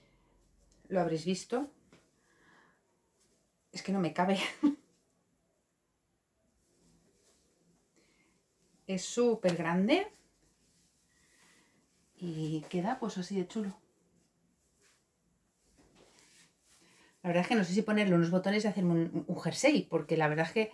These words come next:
es muy, muy, muy bonito. Estoy muy contenta de haberlo tejido y, em,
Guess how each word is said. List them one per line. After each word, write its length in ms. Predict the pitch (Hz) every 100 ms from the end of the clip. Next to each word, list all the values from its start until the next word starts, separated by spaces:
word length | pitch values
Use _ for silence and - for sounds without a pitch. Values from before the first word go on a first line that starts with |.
| - - - -
es 200 | 202 190
muy, 240 | 208 233
muy, 200 | 214 202
muy 200 | 185 180
bonito. 460 | 165 156 151 147 147 - _ _ _ _ _ _ _ - -
Estoy 220 | 175 185
muy 100 | 185
contenta 360 | 190 170 156
de 60 | 170
haberlo 220 | 156 160
tejido 520 | 151 147 175 185 285 285 - - - -
y, 520 | 202 190 170 160 151 143
em, 220 | 147